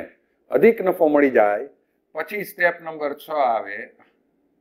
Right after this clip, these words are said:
પાઘડી. મતલબ કે આ પદ્ધતિ મુજબ દાખલો ગણતા આપણે કુલ છ સ્ટેપ ગણવા પડે. આ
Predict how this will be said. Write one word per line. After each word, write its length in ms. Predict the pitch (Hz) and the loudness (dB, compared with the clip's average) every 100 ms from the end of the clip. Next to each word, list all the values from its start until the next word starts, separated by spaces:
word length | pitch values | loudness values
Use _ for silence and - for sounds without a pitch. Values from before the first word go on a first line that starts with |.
| _ _ _ _ _ _ _ _ _ _ _ _ _ _ _ _ _ - | _ _ _ _ _ _ _ _ _ _ _ _ _ _ _ _ _ -8
પાઘડી. 540 | 110 110 107 101 95 _ _ _ _ _ _ _ _ _ _ _ _ _ _ _ _ _ - 123 | -2 -2 -2 -10 -12 _ _ _ _ _ _ _ _ _ _ _ _ _ _ _ _ _ -2 2
મતલબ 340 | 156 170 151 - | 4 6 4 4
કે 100 | 110 117 143 143 _ _ _ 160 196 | 4 6 4 2 _ _ _ -4 0
આ 140 | 240 226 | 0 2
પદ્ધતિ 400 | 202 196 185 180 175 | 4 6 4 2 4
મુજબ 240 | 143 113 - _ _ 120 131 | 6 4 2 _ _ -6 -2
દાખલો 400 | 160 190 214 240 208 | 0 0 2 2 2
ગણતા 680 | 180 165 156 131 113 135 151 _ _ - 170 | 0 0 0 0 -2 -6 -10 _ _ -6 -4
આપણે 320 | 175 196 202 202 | -4 -4 -4 -4
કુલ 400 | 175 170 175 185 185 _ - | -4 -2 -2 -4 -12 _ -8
છ 40 | 180 196 202 208 196 | -2 0 0 -2 -4
સ્ટેપ 580 | - 170 165 165 170 170 147 | -10 -6 -4 -2 -4 -8 -16
ગણવા 400 | 139 131 131 127 | -16 -14 -12 -10
પડે. 160 | 127 107 _ _ _ _ _ _ _ _ _ _ _ _ _ _ _ _ _ | -12 -12 _ _ _ _ _ _ _ _ _ _ _ _ _ _ _ _ _
આ 80 | 107 | -6